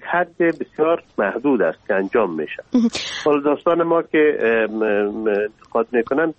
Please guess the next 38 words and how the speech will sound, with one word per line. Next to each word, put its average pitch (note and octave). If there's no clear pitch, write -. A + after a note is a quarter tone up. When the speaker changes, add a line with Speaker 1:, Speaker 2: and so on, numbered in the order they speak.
Speaker 1:
شاید D3+
باورشان A#2+
به B2
این C3+
باشه C3+
که -
این A2
نهادها G2
بالاتر، G#2+
قوی‌تر G#2+
از A2
حکومت A2+
هستند D3
و C#3+
حکومت‌ها، B2+
ام، G#2
ب-، G2
برابر G#2+
این B2
نهادها G2+
توانایی A2+
ندارند. F#3+
در F3
حقیقت F3
این F3+
بالا C#3
رفتن B2+
سطح D#3
توقع A2+
است، C#3
این G#2
ب-، G#2
ب-، F#2+
Speaker 2:
خب. G#2
Speaker 1:
به A2+
دلیل C3
از B2
اینکه D3+